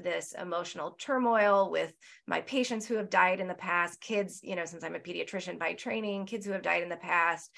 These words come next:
really releasing a lot of anger, a lot of fear, a lot of guilt, a lot of shame that was deep inside through certain types of meditations. And I did all kinds of meditations. And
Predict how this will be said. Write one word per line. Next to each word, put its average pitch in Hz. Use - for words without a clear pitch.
really 269
releasing 202
a 185
lot 180
of 175
anger, 196
a 180
lot 165
of 165
fear, 185
a 170
lot 165
of 175
guilt, 185
a 180
lot 170
of 170
shame 175
that 185
was 175
deep 180
inside 180
through 254
certain 262
types 208
of 185
meditations. 170
And 196
I 233
did 220
all 180
kinds 147
of 165
meditations. 160
And 185